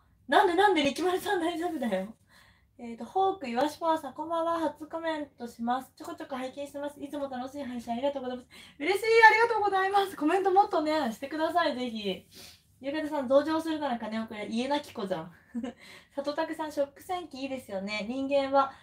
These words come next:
文明の生き物、洗濯機を、あら、使わない人がいないように。」あー、いいですね。確かにね。そ-、そうだよね。確かに言われてみればそうかも。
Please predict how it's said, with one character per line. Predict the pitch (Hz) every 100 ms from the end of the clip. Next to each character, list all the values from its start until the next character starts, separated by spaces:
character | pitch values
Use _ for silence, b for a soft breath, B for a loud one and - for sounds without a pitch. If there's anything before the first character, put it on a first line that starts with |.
| B -
文 | 277 339
明 | 349
の | 339
生 | 320
き | 320
物、 | 311 240
洗 | 226 262
濯 | 269 294
機 | 294 202
を、 | 190 185 _ b b _ _
あ | - 208
ら、 | 226 -
使 | - -
わ | 285
な | 294
い | 302
人 | 285
が | 220
い | 202
な | 214
い | 226
よ | 226
う | 196
に。」 | 180 -
あ | 180 190 202 196 196 190 185 185 185 B B B B B
ー、 |
い | 226 226
い | 196
で | 202
す | -
ね。 | 185 190 196 202 196 190 185
確 | 277 311
か | - 233
に | 175
ね。 | 185 202
そ-、 | 202 196 190
そ | 247
う | 392 571 466
だ | 277
よ | 196
ね。 | 185 202 240 214 -
確 | 277 392 -
か | 233
に |
言 | 190
わ | 214
れ | 330
て | 415 427
み | 440
れ |
ば | 240 196
そ | 214 240
う |
か | 269
も。 | 190 170